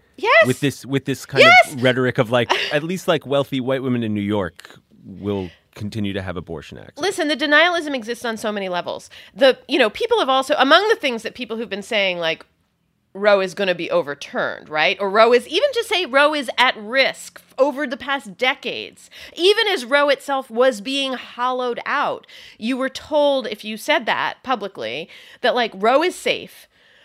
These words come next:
Speaker 1: Um, you know, there was a, there was just complete denialism. Then to say, "Look, this is a court that is all, that is coming not just for abortion, but for contraception, for,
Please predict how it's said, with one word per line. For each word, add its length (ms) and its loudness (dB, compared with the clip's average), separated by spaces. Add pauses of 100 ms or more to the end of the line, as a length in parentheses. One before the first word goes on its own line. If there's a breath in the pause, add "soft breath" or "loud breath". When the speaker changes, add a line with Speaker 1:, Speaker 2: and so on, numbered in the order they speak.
(120)
Speaker 1:
Um, 640 4
you 100 2
know, 140 4
there 160 2
was 120 2
a, 60 -4
there 220 0
was 100 0
just 320 -8 (100)
complete 400 -4
denialism. 540 0
Then 260 4
to 120 -8
say, 280 0
"Look, 320 -2 (240 soft breath)
this 200 -6
is 100 -8
a 60 -8
court 260 -2
that 100 0
is 220 -2
all, 200 0
that 180 0
is 120 -8
coming 380 -4
not 240 0
just 320 -4
for 160 -2
abortion, 540 -6
but 200 0
for 100 -4
contraception, 840 -6 (300 loud breath)
for, 340 2